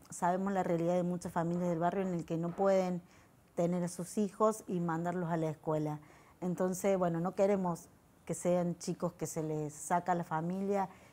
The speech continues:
y se les den una adopción, sino poder, eh, crear un lugar en el que ellos puedan estar contenidos durante el día o de lunes a viernes y hacernos cargo de mandarlos a la escuela. Entonces, bueno, a futuro estamos pensando en poder crear un hogar de niños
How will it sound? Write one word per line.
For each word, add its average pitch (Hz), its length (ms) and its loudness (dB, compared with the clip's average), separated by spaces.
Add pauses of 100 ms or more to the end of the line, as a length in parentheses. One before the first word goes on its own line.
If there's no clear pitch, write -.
y 185 80 -6
se 170 160 -4
les 160 140 -2
den 185 160 0
una 190 160 0
adopción, 214 360 0
sino 202 280 -2
poder, 202 480 6 (320)
eh, 175 360 2
crear 240 220 4
un 240 180 4
lugar 202 280 6
en 220 120 2
el 196 100 -4
que 208 80 -2
ellos 196 220 -6
puedan 220 220 2
estar 196 280 -4
contenidos 202 720 -2
durante 180 800 -2 (400)
el 180 220 0
día 262 340 6
o 190 160 6
de 170 220 2
lunes 202 260 -2
a 214 80 0
viernes 240 580 4 (380)
y 196 140 0
hacernos 202 420 0
cargo 208 240 2
de 208 80 4
mandarlos 190 440 0
a 185 60 0
la 175 100 0
escuela. 170 260 -2
Entonces, 185 220 -4
bueno, 175 220 -2 (320)
a 180 100 -2
futuro 196 420 0
estamos 196 340 0
pensando 185 380 -2
en 190 80 -4
poder 180 220 0
crear 185 200 0
un 185 140 -2
hogar 170 240 0
de 180 100 0
niños 214 540 -2